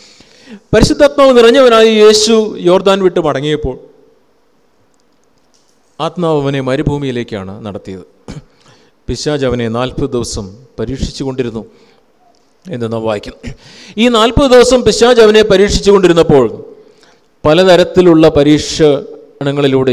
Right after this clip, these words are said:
യേശു കടന്നുപോയി. അപ്പോൾ ഈ പരീക്ഷണങ്ങളിലൂടെ കട-, യേശു കടന്നുപോയപ്പോൾ യേശു എന്താ ചെയ്തത്? യേശു ഉടനെ, "ഞാൻ പരിശുദ്ധാത്മാവിൽ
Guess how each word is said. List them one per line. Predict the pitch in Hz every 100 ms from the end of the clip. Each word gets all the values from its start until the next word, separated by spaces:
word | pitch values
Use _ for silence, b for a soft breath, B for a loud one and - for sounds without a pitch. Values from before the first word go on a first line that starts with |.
| 120
യേശു | 120 - 127
കടന്നുപോയി. | 113 117 87 - B B B B B B
അപ്പോൾ | 262 269
ഈ |
പരീക്ഷണങ്ങളിലൂടെ | 269 262 254 277 269 269 262 247
കട-, | 226 214
യേശു | 220 220
കടന്നുപോയപ്പോൾ | 196 226 214 202 202 180 139 - - -
യേശു | 214 220 226
എന്താ | 208 208 185 151 - - - -
ചെയ്തത്? | 165 160 151 143 180
യേശു | 208 214 214
ഉടനെ, | 202 202 196 - 196 - b b b b b b b 160
"ഞാൻ | 202
പരിശുദ്ധാത്മാവിൽ | 190 226 240 220 214 202